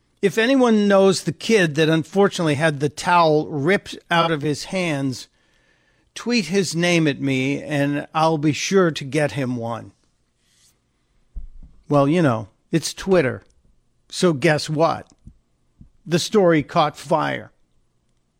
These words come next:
Twitter found the kid, or one of the sports networks did. But the U S Open tennis tournament also saw the story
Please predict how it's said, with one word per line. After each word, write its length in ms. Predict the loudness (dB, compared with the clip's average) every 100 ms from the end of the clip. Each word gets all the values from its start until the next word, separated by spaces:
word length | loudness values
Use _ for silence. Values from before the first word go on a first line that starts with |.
| _ _ _
Twitter 400 | -6 0 4 2
found 480 | 0 2 4 4 2
the 60 | -2
kid, 480 | 0 2 2 -2 -14 _ _ _ _ _ _ _ _ _ _ _ _ _ -2
or 160 | 0
one 220 | 2 2 2
of 60 |
the 80 | -2
sports 500 | -8 0 0 0 -2
networks 520 | -2 -2 -4 -8 -6
did. 320 | -4 -4 -6 -12 _ _ -20 -6
But 140 | -4 -2
the 80 |
U 200 | 2 4
S 160 | 4 4
Open 380 | 2 4 2 0
tennis 580 | -2 -2 0 0 -2 -10
tournament 600 | -2 0 0 -2 -6 -4
also 400 | 0 0 0 -4
saw 320 | -2 0 0
the 140 | 0 -4
story 560 | -2 0 0 -2 -4